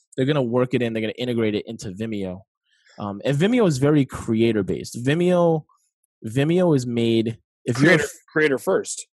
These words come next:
Speaker 1: Yeah. Yeah. And it was made by creators. It was the, it was created by creators. It was, the platform, the, the story is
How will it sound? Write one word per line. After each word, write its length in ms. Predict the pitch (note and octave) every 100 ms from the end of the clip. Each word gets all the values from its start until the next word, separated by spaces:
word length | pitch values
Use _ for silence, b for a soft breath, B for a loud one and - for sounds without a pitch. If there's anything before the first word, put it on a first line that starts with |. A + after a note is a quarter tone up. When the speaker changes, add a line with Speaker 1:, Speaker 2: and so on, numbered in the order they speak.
| _
Speaker 1:
Yeah. 300 | C3+ B2+ F#2+ - _ _ _ -
Yeah. 160 | C#3
And 120 | B2 D#3
it 40 |
was 100 | D3+
made 220 | D#3 F3+
by 140 | D3 A2+
creators. 680 | - G#2+ F2+ C#2 - - _ -
It 40 |
was 240 | A2+ G#2 - -
the, 180 | A#2 -
it 60 | B2+
was 120 | A2
created 480 | - G#2 A2+ A#2+ G2+
by 120 | G2+
creators. 540 | - G2 G#2 G2 F2 -
It 40 |
was, 220 | G#2 G#2 b b b b
the 60 | -
platform, 720 | - B2+ B2+ C3 A2+ G#2+ G#2 _ _ _ _ -
the, 100 | A2
the 160 | A#2+
story 640 | A#2 - C3 B2+ B2 A2+ A2
is 420 | G#2+ G#2 -